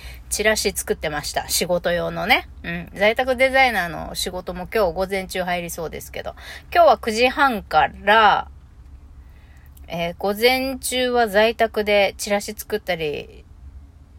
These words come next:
営業資料作ったりやって、で、午後から飛び込み営業する予定でございますけれども、まあ、出社はしない。そのまま家から営業先、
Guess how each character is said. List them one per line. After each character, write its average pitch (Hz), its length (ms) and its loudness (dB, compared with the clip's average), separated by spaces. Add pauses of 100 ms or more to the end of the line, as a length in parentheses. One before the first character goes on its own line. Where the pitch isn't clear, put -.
営 190 120 -4
業 185 200 -6
資 190 180 -6
料 170 120 -4
作 - 220 -16
っ - 20 -16
た - 220 -8
り 143 180 -10
や 156 180 -2
っ 147 40 -8
て、 233 460 2
で、 175 100 -2
午 196 200 4
後 196 120 -2
か 151 160 0
ら 156 140 -4
飛 175 120 -6
び 175 120 -8
込 165 160 -4
み 165 120 -6
営 165 220 -4
業 - 460 -2 (1500)
す - 300 -4
る 170 220 -6 (100)
予 175 160 0
定 170 240 -2
で 165 140 -2
ご 170 180 -4
ざ 165 180 -2
い 165 60 -2
ま 175 140 -6
す - 120 -10
け 143 140 -6
れ 135 80 -10
ど - 140 -16
も、 - 360 -4 (960)
ま 208 140 2
あ、 190 40 4
出 240 180 -2
社 269 200 4
は 277 100 4
し - 200 -4
な 254 160 2
い。 277 120 -6 (460)
そ - 160 -4
の 240 100 -4
ま 240 80 -2
ま 233 160 -2
家 226 240 2
か 202 160 6
ら 151 220 2
営 196 160 2
業 190 160 -2
先、 - 480 -6